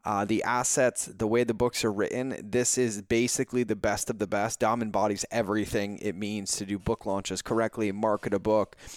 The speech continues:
put value in the book, and have it support him, his business, by supporting you. And so I want you to listen to this outro before we add our outro to the show. It's about a minute.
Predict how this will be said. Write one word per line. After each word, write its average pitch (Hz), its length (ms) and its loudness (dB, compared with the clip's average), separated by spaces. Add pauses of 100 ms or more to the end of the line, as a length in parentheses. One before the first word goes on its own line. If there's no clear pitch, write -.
(240)
put 123 180 2
value 107 380 2
in 107 60 0
the 110 80 0
book, 107 380 0
and 104 140 -6
have 110 360 -2
it 110 160 2
support 104 440 -2
him, 113 380 -2
his 98 220 -6
business, 104 560 -2 (100)
by 107 300 0
supporting 120 580 -2
you. 117 320 0 (560)
And 120 140 0
so - 80 4
I 123 60 6
want 147 260 4
you 185 60 2
to 180 80 4
listen 151 320 2
to 123 60 4
this 120 280 2
outro 113 500 4
before 131 400 2
we 120 160 4
add 113 140 6 (100)
our 117 240 4
outro 117 400 2
to - 60 0
the - 80 -2
show. 101 400 4
It's 104 100 0
about 120 220 2
a 113 60 0
minute. 120 360 0